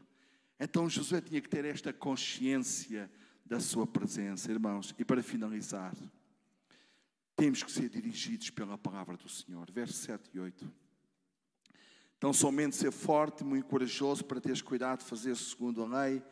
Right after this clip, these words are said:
que o meu servo Moisés te ordenou, dela não te desvies nem para a direita nem para a esquerda, para que sejas bem-sucedido por onde quer que andares.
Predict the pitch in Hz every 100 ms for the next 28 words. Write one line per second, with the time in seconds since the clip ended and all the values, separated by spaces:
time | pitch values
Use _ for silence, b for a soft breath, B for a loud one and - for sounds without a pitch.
0 | B B B B - 139 127 - 139 117
1 | 123 131 123 - 117 110 117 127 123 123
2 | 123 123 120 123 107 113 117 123 120 117
3 | 110 113 113 110 110 104 104 - - 120
4 | 120 120 B B B B _ 139 - -
5 | 143 131 214 - 208 285 - 311 - -
6 | 254 277 - 240 240 233 226 226 220 226
7 | 214 180 165 - -